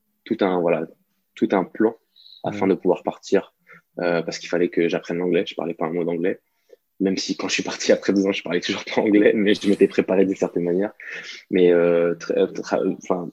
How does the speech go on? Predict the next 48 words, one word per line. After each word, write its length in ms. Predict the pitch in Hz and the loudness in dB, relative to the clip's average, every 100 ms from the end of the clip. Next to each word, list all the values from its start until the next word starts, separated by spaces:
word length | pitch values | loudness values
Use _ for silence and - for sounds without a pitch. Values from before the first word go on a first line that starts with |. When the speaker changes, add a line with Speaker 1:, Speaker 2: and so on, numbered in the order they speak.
| - _ _ | -14 _ _
Speaker 1:
préparer, 380 | - 98 104 107 | -6 0 2 4
pardon, 240 | 95 104 | 4 4
toute 220 | - 101 | 2 -2
la, 240 | 98 90 87 | 2 2 2
la 100 | 90 | 0
partie 280 | 90 - 90 | -2 -2 0
administrative, 840 | 92 90 - 87 - 110 113 107 - _ _ _ _ - | 2 0 -4 -8 -4 0 2 0 -4 _ _ _ _ 0
euh, 500 | 85 82 82 82 82 - 95 | 0 2 0 -2 -6 -6 2
les 240 | 92 85 | 2 2
écoles, 420 | 82 110 104 101 | 0 2 4 4
comment 220 | - 90 | 0 -4
ça 120 | - - | -4 -6
fonctionne, 540 | 87 - 104 104 92 | -6 -4 2 2 2
évidemment 380 | 87 92 92 95 | 0 0 2 0
le 80 | 92 | 0
budget, 560 | 92 90 92 107 107 | -2 -2 4 6 6
les 100 | 95 | 4
finances. 380 | - 87 90 95 87 | -2 -4 -4 -4 -8
Il 80 | 82 | -12
y 20 | |
a, 60 | - | -4
il 60 | 92 | 0
y 20 | |
a 20 | 123 | 4
énormément 420 | 127 123 120 113 | 4 4 4 4
de 60 | |
trucs 260 | 107 - 104 | 2 2 2
qu'il 160 | - - | 0 0
fallait 340 | 87 85 73 _ _ | 4 4 2 _ _
prévoir. 440 | - 101 107 101 87 | -2 4 4 4 0
Moi, 280 | 92 101 | 2 2
j'avais 320 | 104 87 80 80 | 2 2 2 0
vraiment 380 | 80 90 101 - | -2 -2 -2 4
aucune 640 | 120 - - 117 107 90 80 | 4 4 2 0 0 -2 0
idée 300 | 98 101 101 | 0 4 4
de 160 | 95 80 | 4 0
ce 100 | - | -4
que 80 | |
je 100 | - | -10
faisais. 240 | - 87 95 _ _ - - - _ _ | -2 0 0 _ _ -20 -20 -20 _ _
Et 80 | 95 | -2
donc, 180 | 95 - | -2 0
il 80 | 92 | 0
m'a 120 | 90 | 0
accompagné 540 | 90 95 95 101 98 | 0 0 0 2 4
et 40 | 90 | 4
aidé 160 | 87 90 | 2 0
dans 180 | 87 | -2